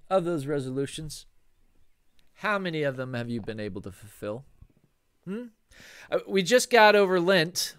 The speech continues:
I figured now was as good a time as any to do a reflection for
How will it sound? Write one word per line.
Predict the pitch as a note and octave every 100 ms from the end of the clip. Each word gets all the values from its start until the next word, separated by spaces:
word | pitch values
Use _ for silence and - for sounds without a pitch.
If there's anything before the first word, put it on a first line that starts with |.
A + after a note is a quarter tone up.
| _
I | F#3+ G3
figured | G3+ F#3 F3+
now | F3 F#3+ F#3+
was | F#3 D#3+
as | D3+
good | F#3 F3
a |
time | D#3+ F3+ F3+ E3
as | C#3+
any | E3 F3 D3 C3+ - - - - _ -
to | E3+ D#3 D#3
do | D#3+ E3
a |
reflection | D#3 D3 E3+ F3 - - D3
for | D3 - D3+ D3+ D3 C#3+ C#3+